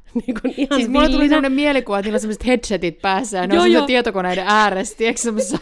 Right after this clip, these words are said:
Speaker 1: <laughs> Agenttuuri.
Speaker 2: Joo, joo,
Speaker 1: Joo.
Speaker 2: tosi.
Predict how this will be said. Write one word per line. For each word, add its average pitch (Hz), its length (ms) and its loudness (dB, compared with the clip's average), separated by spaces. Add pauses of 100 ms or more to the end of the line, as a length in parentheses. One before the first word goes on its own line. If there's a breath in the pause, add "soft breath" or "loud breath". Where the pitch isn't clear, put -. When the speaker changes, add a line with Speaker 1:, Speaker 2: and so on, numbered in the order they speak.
(260)
Speaker 1:
<laughs> 466 200 -6
Agenttuuri. 208 720 0
Speaker 2:
Joo, 254 280 2 (120)
joo, 330 120 2 (140)
Speaker 1:
Joo. 440 100 -2 (100)
Speaker 2:
tosi. 320 340 -10